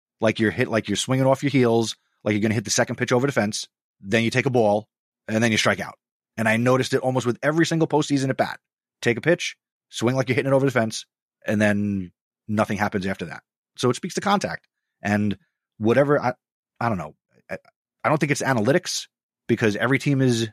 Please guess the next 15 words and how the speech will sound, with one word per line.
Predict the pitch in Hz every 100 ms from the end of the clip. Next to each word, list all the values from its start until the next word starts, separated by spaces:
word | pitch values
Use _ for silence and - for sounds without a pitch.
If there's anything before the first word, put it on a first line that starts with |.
| _ _
using | 98 110 127 131 120
the |
data, | 117 110 104 110 - _ _ _
but | - 120
then | 120
you |
have | 113 131
to | 117
look | 120 131
at | 113 107 _ _ _ _
a | -
team | - 139
like | 135
the | 120
Astros, | 120 - 95 73 -